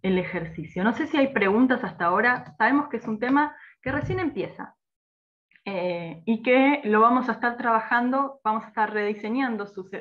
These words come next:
sus episodios en estas próximas semanas. Ya hoy sería como casi de las últimas, eh, conversaciones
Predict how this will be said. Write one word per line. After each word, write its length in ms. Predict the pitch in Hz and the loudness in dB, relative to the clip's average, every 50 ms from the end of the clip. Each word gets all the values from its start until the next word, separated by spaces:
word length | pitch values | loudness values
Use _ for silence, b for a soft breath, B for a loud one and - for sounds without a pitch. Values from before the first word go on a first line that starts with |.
| - | -14
sus 180 | _ - 175 165 | _ -16 -8 -8
episodios 640 | 190 185 196 208 208 285 285 294 294 294 330 330 311 _ | -6 -6 -6 -6 0 2 2 2 2 0 0 -2 -4 _
en 120 | 202 202 208 | -4 -2 -2
estas 260 | 214 208 - 226 220 | -4 -4 -6 -6 -4
próximas 480 | - 254 254 254 - 220 190 180 180 - | -2 -2 -2 -2 -2 -4 -4 -4 -4 -6
semanas. 320 | 160 160 175 - 165 - | -6 -6 -6 -8 -10 -2
Ya 240 | - 262 262 269 B B B B B B B B B B B _ | 2 2 2 2 B B B B B B B B B B B _
hoy 360 | 277 294 302 302 302 311 302 294 | 6 8 8 6 6 2 -2 -2
sería 340 | - 214 202 220 226 233 | 0 0 2 2 2 2
como 220 | 226 202 190 190 190 | 2 0 0 0 0
casi 280 | 202 208 208 - 240 | 0 -2 -2 0 -2
de 120 | 220 196 185 | 0 0 0
las 200 | 180 180 180 - | 0 -2 -2 -2
últimas, 600 | 214 208 214 233 233 226 208 202 196 190 - _ _ | -4 -4 -2 -4 -2 -2 -2 -2 -2 -4 -10 _ _
eh, 460 | 185 180 170 165 165 160 160 165 - - B B B B B B _ | -10 -10 -8 -8 -10 -10 -10 -12 -14 -16 B B B B B B _
conversaciones 1000 | - 190 196 190 175 180 - 185 180 - 254 254 247 240 233 240 233 - - | 2 4 4 4 2 2 0 -2 0 2 2 2 4 2 2 0 -2 -4 -12